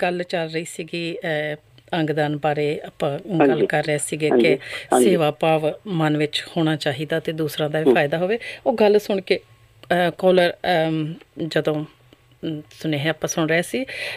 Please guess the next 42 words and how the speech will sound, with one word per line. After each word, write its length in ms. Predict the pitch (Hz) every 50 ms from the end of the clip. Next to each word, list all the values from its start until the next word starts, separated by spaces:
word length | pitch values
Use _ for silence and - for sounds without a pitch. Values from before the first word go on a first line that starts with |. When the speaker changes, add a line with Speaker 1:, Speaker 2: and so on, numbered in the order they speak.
| - - 190
Speaker 1:
ਗ੍ਰੀਨਫੀਲਡ 400 | 175 190 202 185 - - 202 160
ਤੋਂ 220 | - - 175 170
ਉਹਨਾਂ 240 | - 170 175 170 156
ਨੇ 80 | 156 160
ਫੋਨ 260 | - - 180 160 156
ਕੀਤਾ 280 | 147 - 151 - - 156
ਸੀ 140 | - -
ਸੁਰਿੰਦਰ 360 | - - - 185 185 190 190 190
ਜੀ, 140 | 190 233
ਤੇ 120 | 226 - 254
ਸੁਰਿੰਦਰ 400 | - - 214 214 240 247 240 233
ਜੀ 180 | 226 269 254
ਹੋਰਾਂ 220 | 240 262 240 233 240
ਨੇ 120 | 254 254
ਜਿਹੜੀ 260 | 220 247 254 262 269
ਗੱਲ 320 | 226 196 202 170 175 190 196
ਕੀਤੀ, 500 | - - 208 185 - - 196 196 196 202
ਅ, 500 | - - - - - - - - 190 190
ਜਿੰਨੀ 260 | 175 - 196 208 226
ਕੁ 140 | - - 220
ਮੈਨੂੰ 240 | 214 202 202 196 202
ਉਹਨਾਂ 180 | 196 202 208
ਦੀ 200 | 196 208 170 - -
ਸਮਝ 420 | - - - - 180 175 185 - 190
ਆਈ, 120 | 180 170
ਸ਼ਾਇਦ 260 | - - 185 175 170
line 360 | 175 165 170 160 165 160 156 175
ਇੰਨੀ 260 | - - 180 180 175
clear 300 | - 190 180 185 180 185
ਨਹੀਂ 160 | 185 190 196
ਸੀਗੀ, 340 | - - 190 196 208 247 240 - - - - - - -
ਪਰ 140 | 269 262
ਫਿਰ 200 | 220 233 240 214
ਵੀ 120 | 202 240 240
ਉਹਨਾਂ 340 | - 220 202 202 233 233 220
ਦੀ 200 | 233 226 220 - -
ਥੋੜ੍ਹੀ 240 | - - 269 269 269
ਜਿਹੀ 160 | 233 254 226
ਦਿਮਾਗ 400 | 190 214 202 185 185 185 180 170
ਮੇਰੇ 340 | 180 185 180 175 180 185 185
ਵਿੱਚ 240 | 185 175 - - 196
ਸ-, 160 | 185 -